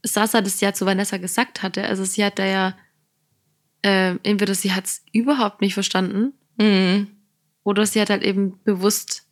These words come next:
Speaker 1: in der Situation gelogen.
Speaker 2: Ja.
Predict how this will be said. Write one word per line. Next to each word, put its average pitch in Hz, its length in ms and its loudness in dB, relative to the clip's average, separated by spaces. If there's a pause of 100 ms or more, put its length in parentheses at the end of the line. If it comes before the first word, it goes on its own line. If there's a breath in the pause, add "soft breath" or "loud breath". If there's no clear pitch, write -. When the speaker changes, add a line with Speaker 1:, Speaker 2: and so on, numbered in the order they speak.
(640)
Speaker 1:
in 202 60 -2
der 202 100 0
Situation 190 540 -4
gelogen. 180 480 -8 (220)
Speaker 2:
Ja. 175 300 2